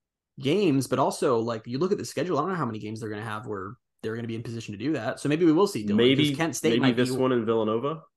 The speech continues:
Speaker 1: That's the thing. Like, these might be the only two where that's an option. So if, if that's the, on that logic, maybe we'll see Dylan. I don't know, but I guess it depends. 'Cause say that it's like, say they get the ball back with, like,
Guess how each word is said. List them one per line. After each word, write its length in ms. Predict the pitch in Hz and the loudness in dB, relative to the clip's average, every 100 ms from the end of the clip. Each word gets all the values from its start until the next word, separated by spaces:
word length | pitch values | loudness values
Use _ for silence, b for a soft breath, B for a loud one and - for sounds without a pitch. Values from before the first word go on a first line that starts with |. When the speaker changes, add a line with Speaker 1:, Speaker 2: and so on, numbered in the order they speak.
| - | 0
Speaker 1:
That's 200 | 160 - | 0 0
the 100 | 135 | 0
thing. 160 | 170 | 2
Like, 160 | 160 117 | 2 0
these 160 | 165 | 0
might 140 | 175 143 | 0 -2
be 40 | |
the 100 | 123 | -2
only 160 | 127 123 | -2 -2
two 200 | 117 131 | -2 -2
where 80 | 117 | -2
that's 200 | 113 117 | -4 -4
an 40 | |
option. 280 | 110 151 104 | -4 -4 -6
So 220 | 104 120 | -4 -2
if, 140 | 135 131 | 0 0
if 140 | 147 - | -2 0
that's 320 | 139 160 - | 0 0 0
the, 320 | 151 - 139 | -2 0 -2
on 140 | 139 135 | 0 0
that 200 | 127 135 | 0 2
logic, 280 | 190 180 | 0 -2
maybe 180 | 135 147 | -4 -2
we'll 180 | 131 123 | -2 -2
see 140 | - | -6
Dylan. 320 | - 50 50 123 _ | -12 -16 -16 -16 _
I 80 | 107 | -10
don't 80 | 117 | -8
know, 180 | 113 | -8
but 240 | 104 127 B B B | -6 -6 B B B
I 60 | 220 | 0
guess 180 | 269 262 | 0 0
it 40 | |
depends. 280 | 208 214 185 | 0 0 2
'Cause 180 | 185 180 | 2 4
say 180 | 233 | 2
that 200 | 269 254 | 2 0
it's 180 | 175 - | -2 0
like, 320 | 156 127 - - _ _ _ | 2 2 0 -10 _ _ _
say 300 | - - 220 | -4 2 4
they 120 | 233 | 4
get 200 | 147 160 | 4 2
the 80 | 151 | 0
ball 200 | 113 117 | 0 0
back 280 | 123 113 117 | 0 -4 -4
with, 140 | 123 | -6
like, 360 | 120 107 95 - | -4 -6 -6 -12